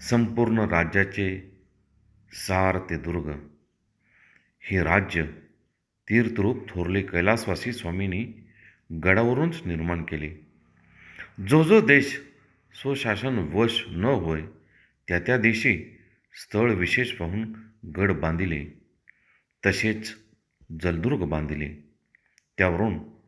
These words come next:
आक्रमण करीत करीत सालेरी अविंदापासून कावेरी तीरापर्यंत राज्य संपादिले. औरंगजेबासारखा महाशत्रू चालून येऊन विजापूर, भागानगरासारखी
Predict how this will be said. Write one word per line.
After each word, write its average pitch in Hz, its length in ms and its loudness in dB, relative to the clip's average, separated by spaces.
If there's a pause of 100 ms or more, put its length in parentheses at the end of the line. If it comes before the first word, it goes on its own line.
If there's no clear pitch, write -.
(160)
आक्रमण 95 440 -2
करीत 117 260 0 (140)
करीत 82 180 -2 (680)
सालेरी 92 840 0
अविंदापासून 87 880 -4 (560)
कावेरी 90 380 2
तीरापर्यंत 95 760 -2 (920)
राज्य 82 480 0
संपादिले. 76 880 -8 (1000)
औरंगजेबासारखा 139 1120 6 (320)
महाशत्रू 107 640 -6
चालून 92 340 0
येऊन 87 260 -2 (840)
विजापूर, 95 580 2
भागानगरासारखी 85 1200 -4